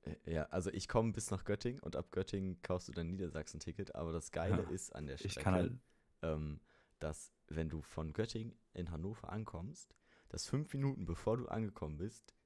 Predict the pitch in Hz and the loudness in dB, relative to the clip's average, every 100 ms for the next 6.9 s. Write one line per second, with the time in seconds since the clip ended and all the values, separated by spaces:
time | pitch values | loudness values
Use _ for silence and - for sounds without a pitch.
0 | - 87 95 - 85 85 - 95 98 87 | -2 2 2 0 -2 -2 -2 0 0 0
1 | - - 110 110 - - 82 78 101 107 | -6 -8 -8 -8 -12 -8 -6 4 12 12
2 | 110 107 101 101 90 71 - - - - | 12 12 12 8 4 -2 -4 -14 -8 -2
3 | 78 - 82 - - 104 104 98 85 - | -2 0 -4 -6 -2 0 2 0 0 -2
4 | 101 104 98 80 87 85 - - - 67 | 0 2 2 0 -2 -4 -6 -6 -6 -6
5 | 69 71 - 65 _ - - - - - | -4 -6 -6 -10 _ -20 -20 -20 -4 4
6 | 113 117 117 117 110 - - 95 | 10 12 12 12 10 8 0 0